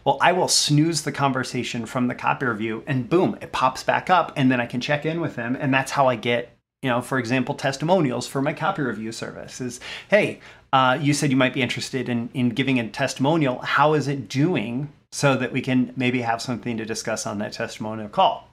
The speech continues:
et cetera, right? It's, it's fast, it's easy, and it's free. Like, there's no additional charge to using G-, uh, the snooze functionality in Gmail versus just regularly using Gmail. You know, you're not paying for some additional C R M system or anything like that.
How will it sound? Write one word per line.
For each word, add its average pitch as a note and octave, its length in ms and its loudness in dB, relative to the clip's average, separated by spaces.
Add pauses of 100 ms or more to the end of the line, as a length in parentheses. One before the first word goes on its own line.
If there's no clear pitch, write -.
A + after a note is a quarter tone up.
(140)
et - 120 -10
cetera, F#3 280 0 (520)
right? - 240 2
It's, - 340 0
it's D3+ 160 -2
fast, C#3+ 540 0 (420)
it's D#3 240 4
easy, C#3 400 0 (260)
and C3 460 4
it's C3+ 200 0
free. C#3 300 0
Like, C#3 200 2
there's A#2+ 240 2
no C3 200 4
additional C3+ 380 -2
charge B2 420 -2
to C3 60 -2
using B2 340 0
G-, - 240 -10
uh, A2+ 340 0
the A#2 160 -8
snooze C3+ 340 2
functionality A#2 640 -2
in A2+ 80 -2
Gmail A#2+ 460 -2 (400)
versus A#2+ 760 -2 (100)
just C3+ 240 -2
regularly A#2 500 0
using B2+ 380 2
Gmail. G2+ 480 -6 (300)
You B2 120 0
know, A#2+ 80 -2
you're B2 220 2
not B2+ 220 4
paying A#2+ 320 -2
for B2 180 -2
some A#2+ 220 -2
additional A2+ 560 -4
C A#2+ 200 -4
R A2 120 -2
M A2 120 -2
system A2+ 380 -6
or G#2+ 60 0
anything B2 320 -4
like A#2 220 -4
that. D3+ 340 2